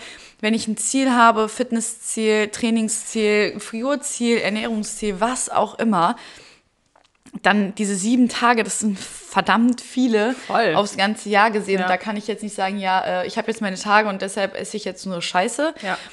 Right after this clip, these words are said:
Speaker 1: Sondern ich versuche halt wirklich auf meinen Körper zu hören. Und es gibt Tage, an denen geht's mir wirklich schlecht. Das ist dann aber mal mit meinen Tagen, mal ohne meinen Tagen. Und da esse ich dann vielleicht auch ein bisschen anders, aber auch nicht wirklich mehr, sondern einfach nur das, was vielleicht jetzt gerade da ist und ich schaffe es da nicht zu kochen oder so.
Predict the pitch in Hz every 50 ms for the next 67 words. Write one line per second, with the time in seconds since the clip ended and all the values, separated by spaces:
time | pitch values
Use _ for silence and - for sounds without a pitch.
0 | - - - - - 208 208 214 190 208 - 220 208 208 240 233 - 220 202 208
1 | 226 220 226 233 226 220 - 214 190 196 - - 208 202 202 202 - 190 214 202
2 | 240 277 269 214 202 - - - - - - - - 262 254 254 254 262 220 226
3 | 220 226 226 220 220 214 220 214 - 226 202 180 175 226 302 302 - 262 220 -
4 | - - 220 226 311 330 - - - - - - - - - - 220 226 220 -
5 | 226 214 233 220 202 208 208 202 - - - - - - 214 208 196 208 240 277
6 | 269 262 247 247 240 247 - 240 220 226 226 220 202 - - - - - 262 262
7 | 247 220 202 185 180 180 175 - 185 185 196 202 202 196 202 - 202 196 - 180
8 | 208 - - 226 - 202 202 190 - 202 190 190 - - - - - 226 220 -
9 | 214 196 - - - 233 220 208 202 190 190 190 - - 208 - - 214 214 -
10 | - 202 208 214 - 208 - - 190 196 196 214 233 254 214 202 - - - -
11 | - - - - 208 208 202 - - 214 214 233 208 202 220 214 202 - - 202
12 | 208 - 214 214 - - 208 202 208 190 202 - - 196 196 196 196 190 202 208
13 | 214 240 226 202 226 220 220 202 202 196 196 - 220 - - 214 220 - 220 220
14 | - 196 196 202 - - 202 196 - - 262 - - 233 196 175 185 185 185 185
15 | 202 202 202